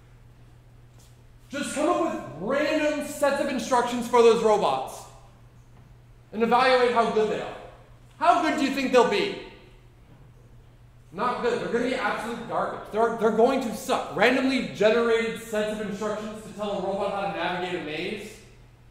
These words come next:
probably not gonna be very good, right?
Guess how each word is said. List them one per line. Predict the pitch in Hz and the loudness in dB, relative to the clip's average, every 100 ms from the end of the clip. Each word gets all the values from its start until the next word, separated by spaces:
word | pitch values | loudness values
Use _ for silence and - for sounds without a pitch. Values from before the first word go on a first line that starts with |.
| - - - - - - - | -20 -20 -20 -20 -20 -20 -8
probably | 202 294 370 | 0 2 4
not | 330 320 | 4 2
gonna | 320 277 | 2 0
be | |
very | 269 269 254 | 2 2 2
good, | 262 - | 2 0
right? | - 147 - | -2 -4 -6